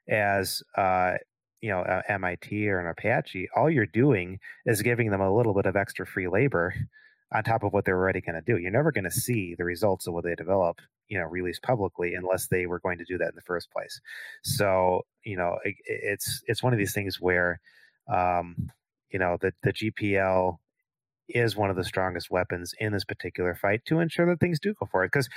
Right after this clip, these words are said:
e-, especially, you know, going back to Q T, if they had just said, "Okay, just like," um, what was it? I think it was, uh, I think Q T three was actually a G P L three, um,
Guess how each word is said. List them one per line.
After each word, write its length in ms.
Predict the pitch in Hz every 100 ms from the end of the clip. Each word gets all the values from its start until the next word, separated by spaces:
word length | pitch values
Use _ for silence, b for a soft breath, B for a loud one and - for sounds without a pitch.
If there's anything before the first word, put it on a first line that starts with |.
| B B _
e-, 220 | - 170 180
especially, 460 | 185 - 185 170 135
you 80 | 123
know, 80 |
going 180 | 117 135
back 160 | 131 127
to 60 | 127
Q 180 | 127
T, 320 | 120 - 104 - b b b b b
if 260 | 143 135 -
they 360 | 131 127 123 117
had 300 | 127 120 110
just 200 | 120 -
said, 220 | 165 120
"Okay, 360 | 110 - 165 120 -
just 240 | 117 -
like," 240 | 127 127 - - -
um, 580 | 113 113 113 113 110 - - _ _ _ -
what 100 | 131
was 140 | 135
it? 60 | 113
I 40 |
think 160 | 107 135
it 60 | 131
was, 300 | 110 - 107
uh, 260 | 104 101 -
I 60 | 110
think 160 | 135
Q 140 | - 120
T 200 | 113 -
three 160 | 117
was 240 | 101 107 104
actually 260 | 90 -
a 20 | 87
G 160 | 92
P 160 | - 92
L 120 | 85 -
three, 340 | 92 87 82 - _ -
um, 400 | 90 85 85 82